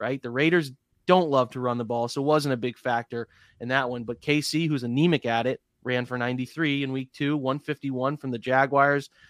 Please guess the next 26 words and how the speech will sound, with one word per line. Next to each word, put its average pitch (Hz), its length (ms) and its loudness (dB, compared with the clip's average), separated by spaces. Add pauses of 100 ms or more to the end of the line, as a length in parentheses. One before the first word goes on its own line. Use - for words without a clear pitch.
(140)
week 131 160 -6
three, 156 260 -2
and 139 80 0
then 123 120 -4
one 131 200 -2
thirty-one. 131 440 -2
Dameon 131 320 -2
Pierce 143 280 -2
had 123 200 0
a 113 100 -2
seventy-five 143 800 4
yard 135 260 2
touchdown 131 480 0
run, 131 300 2 (400)
and 123 100 -6
then 120 80 -2
a 120 80 -6
hundred 131 300 -4
and 123 100 -6
thirty-three 127 720 -2
is 120 140 -4
what 120 200 -4
he 131 140 -6
went 123 240 -4
for 117 240 -4
total 127 540 4